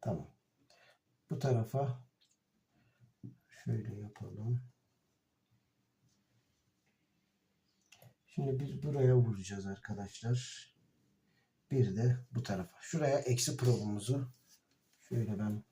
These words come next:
bir teyit edeyim. Bu işlem biraz önemli arkadaşlar. Eksiği artıyı şaşırırsanız bu sefer pilimizi yanlış şarj ettiğimiz için, e, daha sıkıntılı durumlar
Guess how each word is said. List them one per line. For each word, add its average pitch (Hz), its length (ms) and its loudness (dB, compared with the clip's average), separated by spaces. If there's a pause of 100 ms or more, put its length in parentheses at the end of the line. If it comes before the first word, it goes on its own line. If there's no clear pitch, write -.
(120)
bir 120 80 -20
teyit 113 300 -4 (340)
edeyim. 101 400 -2 (360)
Bu 123 80 2
işlem 120 320 4
biraz 120 380 2
önemli 120 280 2
arkadaşlar. 123 580 -2 (560)
Eksiği 139 320 8
artıyı 165 380 8
şaşırırsanız 165 1200 2 (1400)
bu - 40 -8
sefer 139 260 2
pilimizi 131 420 6
yanlış 127 320 6
şarj 127 280 4
ettiğimiz 123 480 2
için, 143 380 -4 (960)
e, 123 180 -4
daha 123 220 6
sıkıntılı 107 600 0
durumlar 104 680 -2